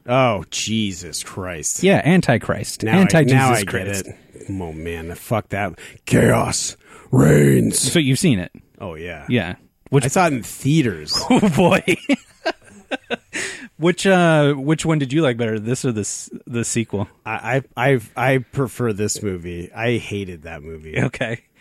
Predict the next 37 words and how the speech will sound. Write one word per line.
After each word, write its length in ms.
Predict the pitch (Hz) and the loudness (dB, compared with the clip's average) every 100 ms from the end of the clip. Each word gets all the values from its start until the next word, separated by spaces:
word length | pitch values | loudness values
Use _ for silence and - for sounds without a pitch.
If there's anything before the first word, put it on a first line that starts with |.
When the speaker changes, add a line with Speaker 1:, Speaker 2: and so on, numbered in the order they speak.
| - - - _ _ _ | -20 -20 -20 _ _ _
Speaker 2:
Was 140 | - 127 | -2 0
it 60 | |
because 280 | 123 120 143 | 0 0 2
they 100 | 120 | 2
did 180 | 123 123 | 0 0
full 160 | 131 127 | -2 -2
pen? 300 | 131 156 185 _ _ _ _ _ _ _ _ _ _ - | -2 -2 -2 _ _ _ _ _ _ _ _ _ _ -2
Speaker 1:
No, 160 | 170 | 2
I'm 200 | 151 175 | 4 4
always 360 | 170 208 165 120 | 4 4 4 2
in 120 | 107 | -2
favor 400 | - 120 110 92 | -2 0 0 -4
of 100 | 80 | -6
that. 380 | 107 120 87 - - | -2 -2 -2 -10 -6
It's 300 | 113 107 101 | -2 -2 -2
Speaker 2:
Uh. 20 | |
Speaker 1:
the, 500 | 123 113 104 101 95 - | 0 0 0 -2 -6 -6
it, 80 | 117 | -8
it's 380 | - 120 - - | -4 -6 -4 -6
just, 320 | - 143 - - | -2 0 0 -4
I, 260 | 127 107 - | -6 -6 -8
God, 240 | - 147 135 | -4 0 0
I 60 | |
fucking 360 | 107 - 107 104 | -2 -6 -6 -6
hated 280 | 104 101 95 | -6 -6 -4
that. 160 | 101 | -6
Wait, 220 | 120 214 196 | 0 0 2
that 100 | 220 | 2
was, 180 | 202 - | 0 -2
oh, 120 | 214 | -2
now 280 | 220 202 269 | 2 4 4
I, 160 | 247 190 - - | 2 0 -4 -6
I 80 | 185 | -2
get 300 | 202 151 240 | -2 0 0
it 140 | 277 147 | 0 0
now. 260 | 139 113 | -2 0
<laughs> 40 | 98 | -4